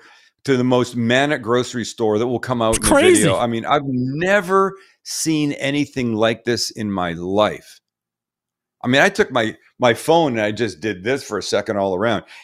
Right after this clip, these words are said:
Speaker 1: It was like, um, it was like, uh, ten minutes before the store, all the stores were closing for Christmas Eve and they weren't gonna be open for another week. And you had to buy
Speaker 2: <laughs>
Speaker 1: everything that you wanted for your holiday festivities.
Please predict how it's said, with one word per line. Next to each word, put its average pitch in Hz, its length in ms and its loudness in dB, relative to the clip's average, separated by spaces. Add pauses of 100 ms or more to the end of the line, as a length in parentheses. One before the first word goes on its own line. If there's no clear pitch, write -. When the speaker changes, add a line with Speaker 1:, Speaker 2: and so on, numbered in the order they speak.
(160)
Speaker 1:
It 180 200 0
was 185 240 6
like, 139 580 0 (100)
um, 101 680 2 (1500)
it 160 140 4
was 139 180 0
like, 123 340 2
uh, 120 200 2
ten 214 280 4
minutes 170 320 0
before 135 400 2
the 107 120 0
store, 135 680 2
all 160 400 4
the 175 120 4
stores 147 360 2
were 117 80 -2
closing 117 460 0
for 104 160 -8
Christmas 117 480 -2
Eve 98 320 -2
and 95 80 -6
they 104 60 0
weren't 120 200 0
gonna 123 140 -4
be 107 120 0
open 104 220 -2
for 107 140 -8
another 98 200 0
week. 95 380 -6 (260)
And 127 140 -4
you 139 80 4
had 143 220 0
to 139 60 -2
buy 123 500 2
Speaker 2:
<laughs> - 60 -6
Speaker 1:
everything 185 540 2
that 139 200 2
you 139 80 2
wanted 123 340 2
for 123 80 -4
your 113 140 4
holiday 107 340 4
festivities. 92 640 -4